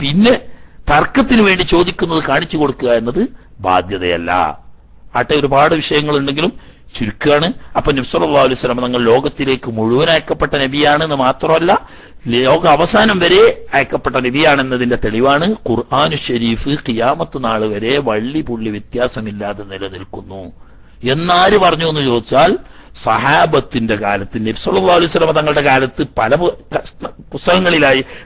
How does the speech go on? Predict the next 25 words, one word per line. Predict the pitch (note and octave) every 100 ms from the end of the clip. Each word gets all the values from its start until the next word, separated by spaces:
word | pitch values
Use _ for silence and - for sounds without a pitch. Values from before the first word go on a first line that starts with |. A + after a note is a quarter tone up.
| C#3+
അല്ലെങ്കിൽ | E3 E3+ -
പല | C#3+
പേജുകളിലായി | E3 C#3+ F3 G#3 G3+ F3+ D#3+
എഴുതി | C#3+ C3+ D#3+
വെക്കപ്പെട്ട | C#3 B2 B2+ B2 C3+
ഗ്രന്ഥം | A2 G#2+ A#2+ C3+ G3 - - - - A2+
ഒന്നിച്ചെഴുതി | C3+ F3 G#3+ A3+ - F3 D3+ C#3+ F#3 A#3+ - - - - - -
സുരക്ഷിതമായി | - C3+ D3 - A3 G#3 D#3+ B2 A2+ C3+ - - - - -
അതിൽ | A2 C3 E3+ E3
നിന്ന് | D#3+ E3
കോപ്പികൾ | - C#3 D3+ F3+ F3+ G3+ F3+
എടുത്ത് | C#3 A#2 - B2 D#3+ - - -
മുസ്ലിം | A2 B2 - G#3
പട്ടണങ്ങളിലേക്കെല്ലാം | F#3 F3 D#3+ D#3 D3+ C#3+ C#3+ C#3 - C3 C#3 C#3+ C#3+
അയച്ച് | C3 A#2+ A#2 - F3 A3+ - - - - -
നബി | B2
സല്ലല്ലാഹു | - G#3 G3+ F#3+
അലൈഹി | E3 D#3+
വസല്ലം | - D3 C#3+ C#3+
തങ്ങളോട് | C3 D3 E3 D#3+ D#3+ D#3
ഒന്നിച്ച് | C3 C#3+ E3+ G3 -
ജീവിച്ച | E3 C3 B2 A#2+ A#2 D3+
ഒരു | D3 C3+ D3
ലക്ഷം | C3 A#2+ A#2 - - G3
സഹാബത്ത് | F3 C3+ C3 B2+ B2 B2 - D#3+